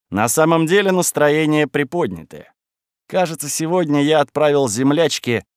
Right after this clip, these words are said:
первое голосовое сообщение, но не как привыкли на Земле через эти сложные программы интернета, а с личным посланником». Одно настораживает.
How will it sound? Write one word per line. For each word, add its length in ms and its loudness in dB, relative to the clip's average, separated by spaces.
первое 340 2
голосовое 640 2
сообщение, 880 -2
но 460 2
не 220 0
как 260 0
привыкли 460 -2
на 140 0
Земле 400 2
через 300 -6
эти 180 -6
сложные 480 -2
программы 560 0
интернета, 760 -4
а 160 0
с 80 -6
личным 480 -4
посланником». 960 -4
Одно 380 -2
настораживает. 880 -4